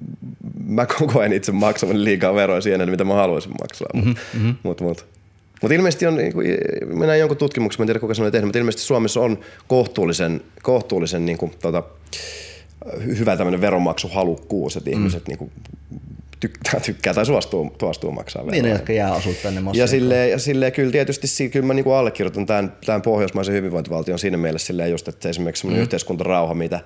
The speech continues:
Speaker 2: Mhm.
Speaker 1: mitä me Suomessa päästään nauttimaan, niin kyllä silloin iso arvo ja kyllä mä siitä on niinku valmis myös, myös niinku maksamaan. Mut, mut
Speaker 2: No
Speaker 1: et ehkä,
Speaker 2: joo.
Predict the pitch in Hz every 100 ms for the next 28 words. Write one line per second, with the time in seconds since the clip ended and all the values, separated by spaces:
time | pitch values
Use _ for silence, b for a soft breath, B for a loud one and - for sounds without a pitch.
0 | B B 101 117 151 104 95 92 92 90
1 | - 101 90 - 85 - 92 85 - 85
2 | 82 82 90 82 95 85 87 90 87 80
3 | 76 82 80 85 80 78 76 76 73 76
4 | 73 - 80 - - 90 78 - 82 85
5 | 80 - - 50 50 - - - 107 143
6 | 90 87 85